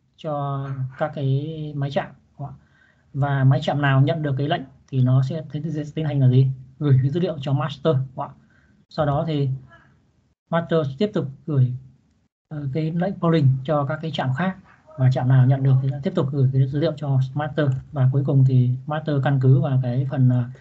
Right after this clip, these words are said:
ờ, căn cứ vào phần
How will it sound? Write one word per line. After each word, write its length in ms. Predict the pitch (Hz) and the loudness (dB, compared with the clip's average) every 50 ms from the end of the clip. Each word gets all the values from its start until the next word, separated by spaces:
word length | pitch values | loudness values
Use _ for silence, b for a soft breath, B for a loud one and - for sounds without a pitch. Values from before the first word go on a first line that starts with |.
| B B B B B B B B _ b b b b b b _ - | B B B B B B B B _ b b b b b b _ -14
ờ, 400 | 151 143 135 131 127 127 127 127 123 127 131 - - - - _ _ _ _ _ _ _ - | -6 0 2 4 6 6 4 2 0 -2 -4 -6 -8 -16 -20 _ _ _ _ _ _ _ -2
căn 120 | 170 139 | 0 2
cứ 120 | 131 143 160 | 2 2 0
vào 140 | 160 139 131 | 0 -2 -2
phần 120 | 135 143 | -2 -2